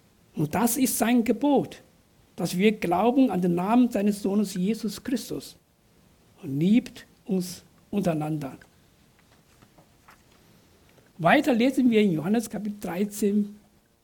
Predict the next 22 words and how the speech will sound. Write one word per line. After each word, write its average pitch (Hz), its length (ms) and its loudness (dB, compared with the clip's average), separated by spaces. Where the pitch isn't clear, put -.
Verse 180 280 -2
vierunddreißig, 196 1000 -2
fünfunddreißig. 165 800 -6
Dort 240 280 0
spricht - 400 -8
Jesus: 175 520 -6
„Ein 196 200 6
neues 311 340 8
Gebot 277 460 2
gebe 285 220 2
ich - 160 -6
euch, - 400 -8
dass 185 200 -8
ihr 214 240 2
euch 240 300 0
untereinander 196 560 0
liebt, 247 400 0
wie 208 100 2
ich 214 240 0
euch 214 240 0
geliebt 254 440 0
habe, 127 280 -12